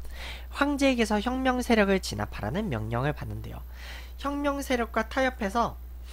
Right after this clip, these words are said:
그 황제에게 퇴위를 강요한다. 그래서 황제는 그 부득이 퇴위 조서에서 그 민심이 그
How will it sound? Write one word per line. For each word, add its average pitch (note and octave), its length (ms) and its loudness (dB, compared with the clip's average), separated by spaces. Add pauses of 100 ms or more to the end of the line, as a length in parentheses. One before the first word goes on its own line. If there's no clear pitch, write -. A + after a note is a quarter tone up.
(580)
그 C#3 380 0 (200)
황제에게 C#4+ 520 2
퇴위를 D4 360 4
강요한다. B2+ 560 -2 (2500)
그래서 F3+ 400 2 (300)
황제는 A#3+ 580 2 (720)
그 G#2+ 400 -2 (280)
부득이 E3 400 4
퇴위 F4 280 6
조서에서 A3 680 6 (360)
그 B2 380 0
민심이 D#3 680 0 (500)
그 - 320 -8